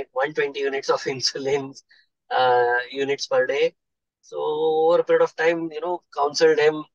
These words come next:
and the, none of the medications are working. He's going to severe insulin resistance, and he has been doctor hopping. You know, these all things were happening. Then I said, "Counsel them, why don't you try this, everything?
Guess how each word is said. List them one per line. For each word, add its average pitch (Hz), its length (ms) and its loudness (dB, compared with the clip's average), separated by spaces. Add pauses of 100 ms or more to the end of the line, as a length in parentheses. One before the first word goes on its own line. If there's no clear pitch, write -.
and 160 180 -2
the, 156 100 2
none 156 200 2
of 170 120 2
the 170 120 4
medications 165 680 -4
are 165 80 0
working. 175 420 0
He's 147 160 -14
going 143 260 -8
to 147 60 -8
severe 160 360 -2
insulin 160 420 -2
resistance, 160 680 0 (520)
and 254 320 -4
he 262 60 -14
has 143 180 -4
been 147 160 -6
doctor - 280 0
hopping. - 500 0 (200)
You 143 60 -10
know, 170 340 -2
these - 160 -8
all 160 220 2
things 156 260 -6
were - 100 2
happening. 202 400 -4
Then 175 300 -6
I 151 140 -2
said, - 260 -8
"Counsel 147 300 -6
them, 165 160 0
why 107 120 0
don't 160 160 -2
you 175 80 -6
try 139 220 -2
this, 139 220 -8
everything? 180 420 -6